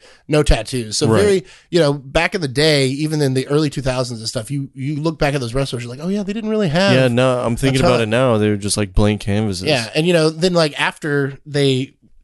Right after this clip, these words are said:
Speaker 1: stopped wrestling as much, like, The Rock has, you know, his tribal stuff.
Speaker 2: Right.
Speaker 1: But, like, now they all have a bunch of tattoos
Speaker 2: That's
Speaker 1: just 'cause
Speaker 2: right.
Speaker 1: that's part of it.
Speaker 2: Yeah, The Rock didn't have
Speaker 1: But
Speaker 2: any of those tats
Speaker 1: no.
Speaker 2: before.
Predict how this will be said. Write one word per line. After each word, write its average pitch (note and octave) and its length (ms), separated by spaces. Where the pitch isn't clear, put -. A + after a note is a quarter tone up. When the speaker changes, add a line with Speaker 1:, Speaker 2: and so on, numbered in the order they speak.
Speaker 1:
stopped C3+ 380
wrestling C#3+ 380
as A2+ 80
much, A#2 160
like, C#3 100
The D3 80
Rock C#3+ 240
has, B2+ 380
you C3 80
know, A2+ 80
his A#2 120
tribal C#3 360
stuff. B2+ 420
Speaker 2:
Right. G#2+ 340
Speaker 1:
But, D#3 100
like, D#3+ 100
now F#3 180
they E3 80
all A3 240
have B2+ 320
a C3 60
bunch A#2+ 140
of A#2 60
tattoos B2 240
Speaker 2:
That's A2+ 120
Speaker 1:
just A#2+ 120
'cause F3+ 100
Speaker 2:
right. F3+ 60
Speaker 1:
that's C3 140
part D#3+ 300
of G#2 120
it. G2+ 240
Speaker 2:
Yeah, G3 160
The C#3+ 120
Rock F3 180
didn't F#3 200
have F3+ 160
Speaker 1:
But E3+ 40
Speaker 2:
any B3 160
of E3+ 60
those G#2 180
tats G#2 180
Speaker 1:
no. C#3 200
Speaker 2:
before. F#2+ 280